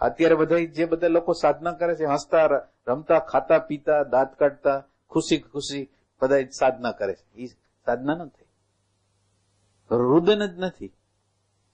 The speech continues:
આમ જે, જે પ્રકારનો અંદરનો, અંદરનો તીવ્ર,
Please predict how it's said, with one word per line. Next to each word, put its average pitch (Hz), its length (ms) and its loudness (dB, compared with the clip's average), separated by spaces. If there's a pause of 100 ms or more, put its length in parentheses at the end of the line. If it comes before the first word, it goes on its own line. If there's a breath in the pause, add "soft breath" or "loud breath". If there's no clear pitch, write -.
(220)
આમ 123 220 -2
જે, 127 200 0 (280)
જે 143 140 0
પ્રકારનો 151 580 -2
અંદરનો, 143 680 -6 (680)
અંદરનો 143 400 -2
તીવ્ર, 180 400 0